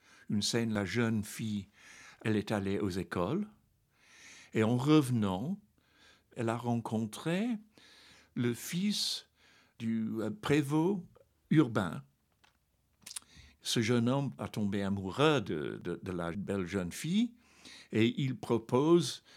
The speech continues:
un mariage en présentant un coffret de bijoux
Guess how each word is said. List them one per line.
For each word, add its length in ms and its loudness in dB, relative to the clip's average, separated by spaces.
un 180 -14
mariage 800 -2
en 100 0
présentant 840 0
un 160 -4
coffret 720 -2
de 220 0
bijoux 500 0